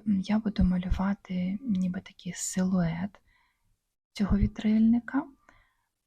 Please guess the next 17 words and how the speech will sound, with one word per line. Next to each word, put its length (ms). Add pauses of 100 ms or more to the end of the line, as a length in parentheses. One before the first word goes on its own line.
(120)
Ніяких 680
деталей 460
там 200
всередині 500
не 80
буду 380
вимальовувати, 880 (160)
просто 280
щоб, 220 (580)
ну, 140
так 260
трошки 360
ніби 240
впізнавали, 760
що 160
там 280
є, 320